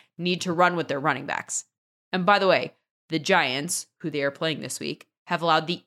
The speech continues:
eighth most rushing yards per game to opponents this year. Flip side here, Chicago is allowing the third most. So Saquon Barkley, worth a look in D F S, despite his high price, price point of eight thousand dollars.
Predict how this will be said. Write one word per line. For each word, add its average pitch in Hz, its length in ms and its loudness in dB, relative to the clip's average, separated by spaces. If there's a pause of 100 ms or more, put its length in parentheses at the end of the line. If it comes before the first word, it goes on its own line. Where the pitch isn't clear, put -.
eighth 233 320 0
most 185 320 -2
rushing 165 320 -4
yards 151 260 -2
per - 160 -8
game 143 280 -4
to 156 140 -6
opponents 131 520 -10
this - 240 -10
year. - 240 -12 (1400)
Flip 277 220 -2
side 143 200 -2
here, 160 340 -6 (240)
Chicago - 1000 0 (400)
is 190 180 4
allowing 170 480 4
the 156 140 -2
third 240 320 0
most. - 480 -6 (580)
So 165 280 2
Saquon 226 380 2
Barkley, 160 580 0 (460)
worth 175 280 -2
a - 20 0
look 156 240 0
in 151 120 -4
D 151 140 -2
F - 160 -4
S, 147 280 0
despite 147 340 0
his 160 160 -4
high 135 200 -2
price, 143 280 -6 (320)
price 147 180 -2
point 127 260 -6 (420)
of 131 280 -2 (120)
eight 156 160 -4
thousand 127 260 -4
dollars. 67 380 -4